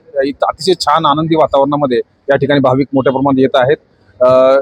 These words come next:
गेल्या सहा सात दिवसापासून या ठिकाणी भाविकांची रिंग आहे, परंतु आज मोठ्या प्रमाणात पाऊस झाल्यामुळे,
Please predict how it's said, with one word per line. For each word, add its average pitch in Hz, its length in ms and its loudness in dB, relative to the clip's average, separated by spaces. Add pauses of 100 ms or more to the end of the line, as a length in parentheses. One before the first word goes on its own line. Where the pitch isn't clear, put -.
गेल्या 143 340 2
सहा 139 200 -2
सात 139 160 -2
दिवसापासून 135 580 -4 (300)
या 135 80 2
ठिकाणी 147 220 0
भाविकांची 135 420 0
रिंग 147 220 0
आहे, 139 120 2
परंतु 139 280 -2
आज 135 160 0
मोठ्या 143 240 0
प्रमाणात 143 280 -2
पाऊस 139 200 0
झाल्यामुळे, 143 380 2